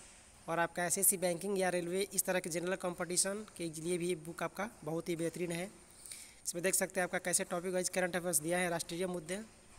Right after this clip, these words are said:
उसके बाद आपका नीचे दिया रहेगा अंतर्राष्ट्रीय मुद्दे। इसमें आप देख सकते हैं topic को, कौन कौन सा टॉपिक को cover किया है पिछले आठ महीनों में,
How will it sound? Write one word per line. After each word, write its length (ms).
उसके 220
बाद 180
आपका 220
नीचे 240
दिया 180
रहेगा 260
अंतर्राष्ट्रीय 580
मुद्दे। 320
इसमें 200
आप 80
देख 140
सकते 300
हैं 200
topic 280
को, 120
कौन 220
कौन 140
सा 100
टॉपिक 300
को 80
cover 240
किया 220
है 160
पिछले 320
आठ 200
महीनों 240
में, 160